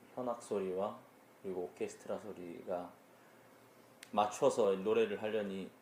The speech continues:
아, 어색하면서도, 어, 그 한 프레이즈 한 프레이즈를 연주해 주시는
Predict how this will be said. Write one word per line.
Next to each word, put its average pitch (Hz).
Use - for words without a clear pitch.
아, 143
어색하면서도, 233
어, 143
그 170
한 220
프레이즈 233
한 180
프레이즈를 160
연주해 156
주시는 135